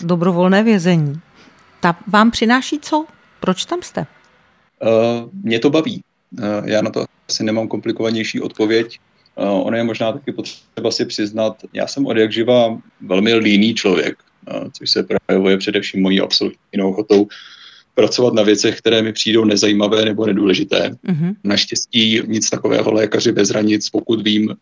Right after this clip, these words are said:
Speaker 2: nedělají. Ta práce je nesmírně zajímavá, eh, v mnoha ohledech bych si dovolil říct i fascinující. A mě to zkrátka baví.
Speaker 1: Co je fascinujícího na bídě, na lidském neštěstí, na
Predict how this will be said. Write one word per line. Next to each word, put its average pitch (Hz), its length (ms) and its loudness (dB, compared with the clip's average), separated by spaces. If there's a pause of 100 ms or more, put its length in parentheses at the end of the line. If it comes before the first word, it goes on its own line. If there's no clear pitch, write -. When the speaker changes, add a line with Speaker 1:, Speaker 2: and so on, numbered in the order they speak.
Speaker 2:
nedělají. - 560 0 (400)
Ta 110 100 0
práce 107 340 2
je 123 280 2 (160)
nesmírně 117 440 -2
zajímavá, 95 520 2
eh, - 200 -8
v 104 200 -4
mnoha 98 200 0
ohledech 104 480 0
bych 95 120 -10
si - 100 -2
dovolil 101 320 -2
říct - 340 -12
i 110 40 -2
fascinující. 101 760 -4 (680)
A 95 220 0
mě 98 180 0
to - 120 0
zkrátka 104 380 -2
baví. - 340 -4 (1120)
Speaker 1:
Co 220 120 2
je 240 60 6
fascinujícího 208 840 2
na 202 120 4
bídě, 180 380 0 (200)
na 175 100 2
lidském 175 440 0
neštěstí, 196 760 0 (480)
na 170 540 4